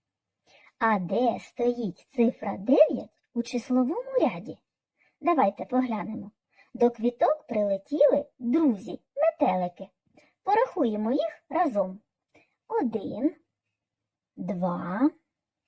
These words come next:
три, чотири, п'ять, шість, сім, вісім і ось нарешті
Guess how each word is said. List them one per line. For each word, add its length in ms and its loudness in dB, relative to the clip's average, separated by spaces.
три, 720 2
чотири, 1080 -2
п'ять, 920 -4
шість, 1080 -4
сім, 1080 2
вісім 1080 4
і 180 4
ось 300 6
нарешті 800 0